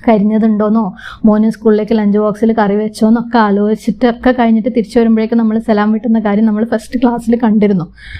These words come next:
അപ്പോൾ അത്രയും നമ്മൾ അറ്റൻഷൻ കൊടുക്കുന്നുള്ളൂവെങ്കിൽ അള്ളാഹു നമുക്ക് തരുന്ന അറ്റൻഷനും അത്രേ ഉണ്ടാവുള്ളൂ. അള്ളാഹുവിന് വേറെ നല്ല അടിമകൾ ഇഷ്ടം പോലെ ഉണ്ട്, അല്ലേ?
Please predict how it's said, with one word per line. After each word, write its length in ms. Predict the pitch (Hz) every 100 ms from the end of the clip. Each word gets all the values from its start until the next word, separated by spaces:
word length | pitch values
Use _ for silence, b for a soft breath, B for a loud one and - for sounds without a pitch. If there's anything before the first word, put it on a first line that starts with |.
| B -
അപ്പോൾ 360 | 214 294 - - - - - - -
അത്രയും 500 | 254 - 262 294 403
നമ്മൾ 300 | 370 277 277 330
അറ്റൻഷൻ 460 | - 247 254 240 294
കൊടുക്കുന്നുള്ളൂവെങ്കിൽ 1040 | 277 226 233 240 277 247 233 233 220 220 294
അള്ളാഹു 720 | - - 233 208 208 214 277
നമുക്ക് 360 | 254 214 269 262
തരുന്ന 240 | 214 226
അറ്റൻഷനും 580 | 214 214 208 226 277 -
അത്രേ 320 | 220 - 208
ഉണ്ടാവുള്ളൂ. 500 | 208 185 185 190 214 - - - b b b b b b - -
അള്ളാഹുവിന് 380 | 233 208 202 262
വേറെ 220 | 311 269
നല്ല 300 | 277 254 233
അടിമകൾ 360 | 247 226 226 233
ഇഷ്ടം 320 | 233 - 226
പോലെ 180 | 220 220
ഉണ്ട്, 160 | 196 190
അല്ലേ? 220 | 202